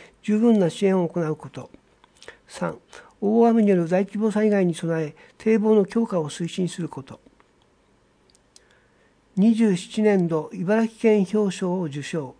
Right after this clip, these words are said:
大浦忠俊さん、元茨城県酪農業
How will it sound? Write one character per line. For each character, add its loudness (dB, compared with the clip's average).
大 4
浦 6
忠 -4
俊 -6
さ -10
ん、 -16
元 2
茨 0
城 -10
県 -2
酪 -4
農 6
業 2